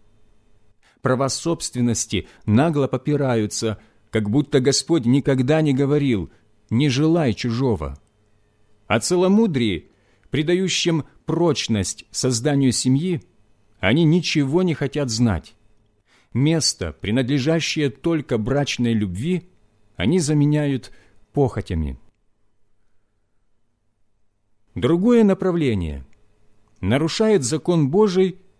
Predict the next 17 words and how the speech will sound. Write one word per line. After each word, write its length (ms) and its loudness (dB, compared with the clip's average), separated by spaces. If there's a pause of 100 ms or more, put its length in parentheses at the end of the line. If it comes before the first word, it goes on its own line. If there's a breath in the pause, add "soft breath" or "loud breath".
(140)
умножая 800 2
внешние 580 0
формы 640 -2 (460)
и 120 0
возводя 500 0
церемонии 800 0 (220 soft breath)
в 160 -18
положение, 720 2
какое 460 2
они 280 0
ни 180 2
в 140 -4
коем 380 -2
случае 760 -4 (200)
не 180 2
должны 380 2
занимать. 560 0